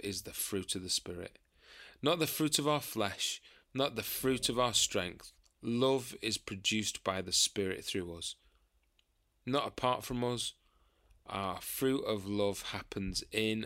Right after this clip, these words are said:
and through us by the power of the Spirit. The Holy Spirit not only produces the fruit of love in and through us, but he also pours God's love into our hearts. Bearing fruit by the Spirit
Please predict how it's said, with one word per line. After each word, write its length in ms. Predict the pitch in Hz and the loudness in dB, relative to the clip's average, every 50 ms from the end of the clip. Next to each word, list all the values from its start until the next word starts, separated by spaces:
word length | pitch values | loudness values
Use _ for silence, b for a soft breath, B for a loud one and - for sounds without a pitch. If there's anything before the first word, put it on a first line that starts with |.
| - - | -6 -6
and 160 | 98 95 - | -8 -6 -6
through 400 | - - - 98 92 92 90 87 | -6 -2 -2 0 0 0 -2 -2
us 140 | 87 - - | -2 -4 -6
by 220 | - - 95 92 | -4 -4 -4 -4
the 80 | 92 - | -4 -8
power 360 | - - - 95 90 90 90 | -10 -6 -4 -4 -4 -4 -4
of 100 | 87 90 | -6 -4
the 80 | 90 | -2
Spirit. 560 | - - - - 92 87 87 - - - - - _ _ _ _ _ _ _ _ _ _ _ _ _ _ _ _ _ _ _ _ b b b b b b b b b b b b b b | -2 -2 -2 -2 -6 -10 -10 -12 -10 -14 -14 -14 _ _ _ _ _ _ _ _ _ _ _ _ _ _ _ _ _ _ _ _ b b b b b b b b b b b b b b
The 100 | - 120 | 2 2
Holy 280 | 107 117 143 151 151 143 | 4 6 4 6 6 8
Spirit 480 | - - - - 147 135 123 120 - 107 | 6 6 6 6 6 6 6 6 4 2
not 200 | 120 120 - - | 0 0 0 2
only 300 | - 120 123 135 139 139 | 2 2 4 4 2 0
produces 580 | - - 117 98 98 107 101 95 - - 95 - | 0 -2 -2 0 0 0 2 2 2 0 0 -2
the 80 | - - | -4 -6
fruit 280 | - - 101 95 90 | -4 -2 -2 -2 -2
of 120 | 95 92 90 | -4 -6 -2
love 260 | 95 101 95 92 - - | -2 -2 -2 -2 -6 -2
in 240 | 101 107 104 104 101 | 0 0 0 0 -2
and 200 | - 95 95 - | -4 -6 -8 -6
through 420 | - - - 120 113 101 87 87 | -4 0 2 2 2 2 0 -2
us, 240 | 87 87 - - - b b b b b b - - | -4 -6 -6 -8 -8 b b b b b b -6 -4
but 80 | 117 | 0
he 200 | 123 120 117 117 | 2 2 4 6
also 400 | 120 123 135 135 123 - 120 104 | 6 6 6 6 6 6 4 4
pours 480 | 98 - - - 101 98 98 95 - - - _ - | 2 0 0 2 2 4 4 2 0 -2 -6 _ 0
God's 400 | - 113 113 104 101 - - 95 | 2 2 2 2 0 -2 -2 -2
love 180 | 87 87 87 | -4 -4 -4
into 280 | 92 92 - - 101 98 | -6 -4 -2 0 0 0
our 100 | 98 98 | 0 0
hearts. 520 | 87 107 110 107 - - - - - - _ _ _ _ _ _ _ _ _ _ _ _ _ _ - - _ _ _ _ | 2 2 0 0 0 -4 -4 -6 -6 -6 _ _ _ _ _ _ _ _ _ _ _ _ _ _ -20 -20 _ _ _ _
Bearing 400 | - 120 120 123 123 131 135 123 | 2 4 6 6 4 2 0 -2
fruit 560 | - - - 110 101 101 107 104 - - - - _ _ _ _ _ _ - | -4 -4 0 2 2 0 0 -4 -6 -8 -8 -8 _ _ _ _ _ _ -4
by 180 | 95 87 90 92 | -4 -2 -2 -4
the 120 | 95 104 | 0 2
Spirit 640 | - - - - 95 92 92 92 95 - - - | 2 2 2 2 0 2 2 0 0 0 -4 -6